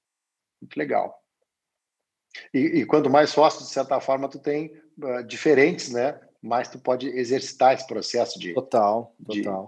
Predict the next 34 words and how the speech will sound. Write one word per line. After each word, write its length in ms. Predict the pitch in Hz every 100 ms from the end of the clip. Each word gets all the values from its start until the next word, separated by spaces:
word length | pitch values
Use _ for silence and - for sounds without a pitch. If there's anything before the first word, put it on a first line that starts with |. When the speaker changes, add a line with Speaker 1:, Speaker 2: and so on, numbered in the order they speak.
| _ -
Speaker 1:
complementaridade, 1000 | 120 123 131 135 131 113 104 135 113 104
aprendizado. 680 | - 113 98 110 120 -
Speaker 2:
É. 40 | 95
Speaker 1:
Acho 100 | -
que 60 |
isso 120 | -
é 40 | 104
bem 180 | 107 120
interessante. 720 | 117 123 - 104 98 - - _ _ _
Speaker 2:
E, 420 | 127 117 120 117 117
e 60 |
essa 240 | 120 120 139
coisa 240 | 143 147
do, 520 | 143 135 131 123 120
o 60 | 110
meu 180 | 117 131
sucesso 500 | 135 - 131 131 147
não 80 |
é 40 | 143
sozinho, 500 | - 123 104 131 135
né? 200 | 101 104 _ _ _ _ _
Se 280 | - - 120
todo 260 | 117 131 139
mundo 220 | 139 143
não 80 | 135
tiver 240 | 131 131
completo 580 | 135 127 - 120 135 127
dentro 260 | 123 120
do 80 | 120
projeto, 560 | 113 117 104 113 120 135
ele 100 | 127
não 140 | 127
vai 160 | 120 123
andar. 260 | 120 98